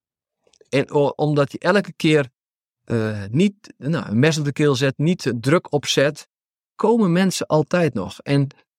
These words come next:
ehm, ook als je, als ze niet voor je kiezen op een bepaald moment en je, en je pusht niet en je, je reageert respectvol, dan komen mensen altijd weer terug.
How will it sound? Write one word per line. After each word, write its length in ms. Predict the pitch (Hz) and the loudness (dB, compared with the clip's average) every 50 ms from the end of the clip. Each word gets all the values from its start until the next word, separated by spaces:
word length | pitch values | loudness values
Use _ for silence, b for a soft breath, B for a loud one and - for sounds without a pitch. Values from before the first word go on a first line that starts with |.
| _ _ _ _ _ _ | _ _ _ _ _ _
ehm, 500 | _ - 135 131 127 127 123 120 120 117 - - _ _ _ _ _ _ _ _ _ _ _ _ _ _ _ - - _ _ _ _ _ _ _ _ _ _ _ _ _ _ _ _ _ _ _ _ | _ -4 -2 0 0 0 2 2 2 0 -2 -4 _ _ _ _ _ _ _ _ _ _ _ _ _ _ _ -20 -20 _ _ _ _ _ _ _ _ _ _ _ _ _ _ _ _ _ _ _ _
ook 260 | - 196 240 269 - - - | 0 2 2 2 0 -2 0
als 340 | 175 175 170 160 - - | 2 4 4 4 2 0
je, 480 | - 156 143 135 131 123 120 120 - - _ _ _ _ _ _ _ _ _ _ _ _ _ _ _ _ _ _ _ _ _ _ _ _ _ _ | 0 2 2 4 2 2 0 -2 -4 -8 _ _ _ _ _ _ _ _ _ _ _ _ _ _ _ _ _ _ _ _ _ _ _ _ _ _
als 220 | - 131 131 - | -4 -2 -2 0
ze 80 | - 131 | 0 2
niet 240 | 131 170 226 233 - | 2 2 2 0 0
voor 180 | - 240 220 | 0 2 2
je 100 | 214 202 | 2 0
kiezen 380 | 202 - 220 240 254 - - 339 339 _ _ _ _ _ _ _ | 0 0 0 0 0 -2 -4 -6 -8 _ _ _ _ _ _ _
op 80 | - | -4
een 140 | 160 165 165 | -4 -2 -2
bepaald 220 | - 190 180 180 160 | 0 2 2 2 2
moment 520 | 160 156 156 165 190 247 262 - - - _ _ _ _ _ _ _ _ _ _ _ _ _ | 2 0 0 0 0 0 -2 -4 -8 -18 _ _ _ _ _ _ _ _ _ _ _ _ _
en 160 | - 151 165 | 0 0 2
je, 200 | 165 160 151 143 - | 2 2 0 -2 -6
en 260 | - - 156 156 156 | -8 -4 0 0 2
je 100 | 143 135 | 0 0
pusht 360 | - - 240 247 208 - - | 0 0 0 0 0 0 0
niet 380 | 208 202 208 208 202 - - - | 2 2 2 0 -2 -4 -8 -6
en 240 | - 143 143 143 | -4 -2 0 0
je, 400 | 139 135 131 131 131 127 127 123 117 | 0 2 2 2 2 2 0 -2 -2
je 140 | - 135 135 | -2 0 2
reageert 480 | 143 143 143 143 127 - 170 160 151 139 | 2 4 2 2 0 0 0 0 0 0
respectvol, 800 | 135 131 - - - 202 202 - - - 156 147 147 160 165 - _ _ _ _ _ _ _ | -2 -4 -4 -2 0 0 0 -2 -2 -2 0 0 0 -2 -6 -10 _ _ _ _ _ _ _
dan 140 | - 131 123 | -6 -6 -2
komen 280 | - 196 190 185 175 160 | 2 2 2 4 4 2
mensen 240 | 160 156 139 - | 2 2 0 0
altijd 280 | - 135 - 104 107 - | -2 -4 -4 -8 -8 -6
weer 100 | 120 107 | -6 -6
terug. 160 | - - - | -6 -8 -14